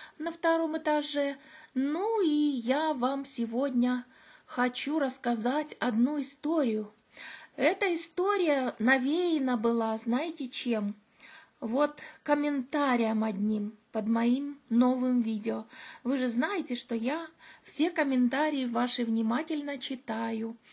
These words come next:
И вот моя одна зрительница, а, к сожалению, она своё имя не пишет, а у неё ник там,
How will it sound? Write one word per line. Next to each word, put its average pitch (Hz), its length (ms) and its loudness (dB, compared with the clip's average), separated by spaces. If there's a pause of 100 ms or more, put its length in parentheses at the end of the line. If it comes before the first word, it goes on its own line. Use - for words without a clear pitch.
(340)
И 269 100 -2
вот 466 240 0 (400)
моя 254 420 2
одна 254 360 2
зрительница, 240 920 0 (400)
а, 254 180 0
к - 80 -6
сожалению, 285 600 0
она 254 220 0
своё 254 360 -2
имя 247 140 2
не 240 160 4
пишет, 262 380 -6
а 226 80 -2
у 233 80 0
неё 254 300 0
ник 247 280 2
там, 233 300 -4